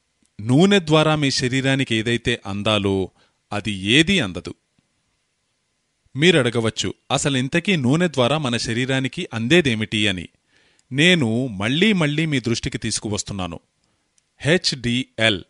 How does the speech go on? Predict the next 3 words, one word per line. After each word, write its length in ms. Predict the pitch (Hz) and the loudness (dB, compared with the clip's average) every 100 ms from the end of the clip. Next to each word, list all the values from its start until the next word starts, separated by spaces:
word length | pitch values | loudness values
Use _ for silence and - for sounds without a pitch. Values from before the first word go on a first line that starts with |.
| _ _ _ _ _ _ _ _ _ _ | _ _ _ _ _ _ _ _ _ _
హై 280 | - 120 170 | 0 2 2
డెన్సిటీ 540 | 156 131 123 - 139 | 2 0 -2 -2 -2
లిపోప్రోటీన్. 800 | 135 110 120 - 104 - 95 | -2 -2 -2 -4 -4 -4 -6